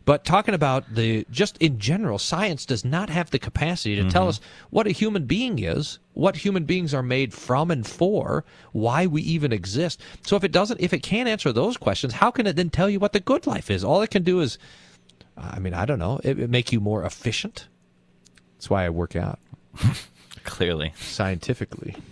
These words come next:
Speaker 2: <laughs> Science. <laughs> All right. Well, I think this is a pretty clear, uh, a pretty clear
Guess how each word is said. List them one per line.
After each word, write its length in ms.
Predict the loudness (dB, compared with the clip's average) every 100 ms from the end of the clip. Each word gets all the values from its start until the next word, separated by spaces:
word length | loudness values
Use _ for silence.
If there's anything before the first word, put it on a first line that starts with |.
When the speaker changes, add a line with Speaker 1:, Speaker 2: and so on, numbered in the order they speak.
| -18 -18 -18
Speaker 2:
<laughs> 440 | -18 -16 -12 -12 -12
Science. 760 | -18 -18 -18 -16 -16 -20 -20 -12 -8 -6 -6 -10 -10 -6 -4 2
<laughs> 600 | 2 2 2 0 0 -8 -8 -14 -20 -20 -20 -20 _ -20 -18 -16 -18 -20 -20 -20 -20 -4 4
All 120 | 6
right. 240 | 6 4
Well, 180 | 4 6
I 120 | 6 4
think 240 | 2 2
this 160 | 0 0
is 120 | 0
a 60 | 0
pretty 300 | 2 0 0
clear, 560 | 0 2 4 4 2 -2 -12 -18 0
uh, 540 | 4 4 4 2 0 -2 -8 _ _ _ -20 -20 -20 _ _ _ _ -4
a 200 | -2 -2
pretty 380 | -2 -2 -2
clear 1080 | -4 -10 -4 0 0 2 2 2 2 0 -2